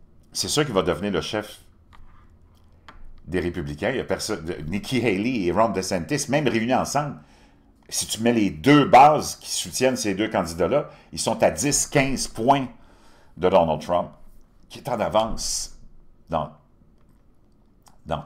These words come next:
tous les sondages, puis, puis qui a gagné l'Iowa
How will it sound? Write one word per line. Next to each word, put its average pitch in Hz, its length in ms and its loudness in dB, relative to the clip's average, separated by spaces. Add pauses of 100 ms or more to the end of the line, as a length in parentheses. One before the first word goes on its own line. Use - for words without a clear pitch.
tous 139 200 -8
les 87 100 -6
sondages, 76 880 -10
puis, - 160 -20
puis - 220 -20
qui 76 200 -10
a 78 120 -4
gagné 90 380 2
l'Iowa 80 580 0